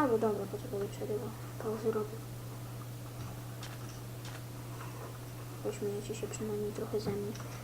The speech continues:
A, a propos, nie zapomnijcie dać, a, i, i zapomniałem się przedstawić jeszcze na początku odcinka. I, i z wami jest oczywiście Hogwarts Matos, pobrałem sobie akurat, no, program do nagrywania.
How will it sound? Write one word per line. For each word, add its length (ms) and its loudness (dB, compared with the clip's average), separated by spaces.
A, 260 4
a 40 4
propos, 680 8
nie 60 6
zapomnijcie 600 2
dać, 280 2
a, 360 6
i, 400 4
i 40 0
zapomniałem 520 6
się 120 2
przedstawić 540 2
jeszcze 240 -2
na 80 0
początku 400 -2
odcinka. 400 0
I, 380 6
i 500 0
z 80 -2
wami 280 10
jest 180 10
oczywiście 460 2
Hogwarts 540 2
Matos, 460 4
pobrałem 380 4
sobie 280 2
akurat, 600 2
no, 720 0
program 380 4
do 80 4
nagrywania. 720 4